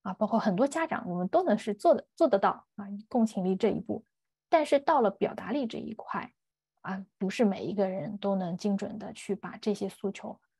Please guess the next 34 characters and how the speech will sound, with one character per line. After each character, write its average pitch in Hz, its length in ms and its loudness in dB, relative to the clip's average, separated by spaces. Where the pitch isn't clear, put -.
把 - 180 -8
这 - 180 -4
个， 175 300 0
呃， 165 280 -4
这 214 120 4
个， 185 120 0
这 196 160 -4
个 160 260 -4
传 - 220 -6
达， 185 220 -4
要 208 120 2
传 196 200 -4
达 190 100 -6
的 180 120 -8
信 185 180 -6
息 202 100 -8
表 - 240 -4
达 151 180 -12
出 - 180 -10
来。 240 120 -6
OK， 196 260 -10
所 185 100 -4
以 185 60 -6
这 269 160 6
个 233 80 10
就 196 140 4
是 - 140 -8
一 185 100 -4
个 - 160 -6
艺 208 140 0
术 202 160 -6
设 202 180 -4
计 196 160 -4
的， - 260 -6